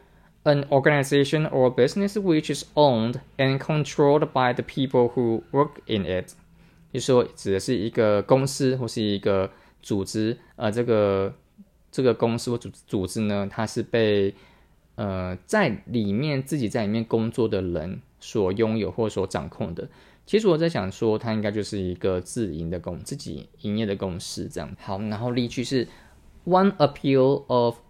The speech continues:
collectives is that they reduce risk.” Appeal 则是the quality of being interesting or attractive，就是说一个很令人有兴趣的东西，或是很吸引人的东西的这一个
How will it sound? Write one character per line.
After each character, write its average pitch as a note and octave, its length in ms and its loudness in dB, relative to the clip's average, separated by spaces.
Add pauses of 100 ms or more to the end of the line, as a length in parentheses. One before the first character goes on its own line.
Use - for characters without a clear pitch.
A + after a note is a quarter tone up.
collectives A#2+ 640 2
is - 200 -6
that A2+ 180 2 (220)
they A#2 220 2
reduce A#2 540 0
risk.” - 440 -4 (140)
Appeal C#3 580 4
则 G#2 140 -2
是 B2 180 -2
the B2 120 2
quality D3 720 0
of A#2+ 180 -2 (100)
being B2+ 300 0
interesting C3 580 -2
or A#2 240 -4
attractive， A#2 640 0 (580)
就 C3+ 120 -2
是 B2 80 -2
说 B2 360 4
一 C3 100 -4
个 A2 440 2 (520)
很 G#2+ 440 -2
令 D3 420 -2
人 G#2 240 -2
有 G2+ 120 -2
兴 D3 240 -4
趣 C#3 140 2
的 A#2+ 40 4
东 A#2+ 180 -2
西， A2+ 240 -2
或 B2 120 -4
是 A2+ 160 -2
很 G#2+ 120 -6
吸 C3 240 -4
引 G#2 120 -2
人 G2+ 160 -4
的 - 20 -12
东 G#2+ 160 -4
西 A2 160 -6
的 G#2 140 -2
这 G#2 140 -2
一 G2+ 80 -2
个 G2 340 -4